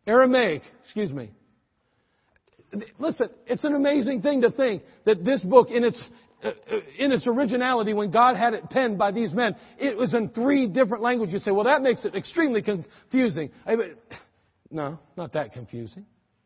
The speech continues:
We have it before us today. Because He's promised to preserve it. He promised to keep it. Forty different authors, these sixty-six books.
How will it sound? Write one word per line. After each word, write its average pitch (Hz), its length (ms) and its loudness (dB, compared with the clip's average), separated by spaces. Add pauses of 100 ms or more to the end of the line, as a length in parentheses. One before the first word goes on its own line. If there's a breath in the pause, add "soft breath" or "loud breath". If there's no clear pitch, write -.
(140)
We 180 160 2
have 165 180 0
it 123 200 -12
before 220 380 -2
us - 140 -12
today. 113 260 -12 (840)
Because 254 280 4
He's 233 380 0
promised 185 440 -2
to 254 60 -4
preserve 240 440 0
it. 123 100 -8 (200 soft breath)
He 277 200 4
promised 214 420 0
to 269 80 -2
keep 294 360 2
it. 139 200 -2 (1700)
Forty 277 320 6
different 214 340 0
authors, 160 380 0
these 170 180 -6
sixty-six 160 540 -6
books. 117 280 -8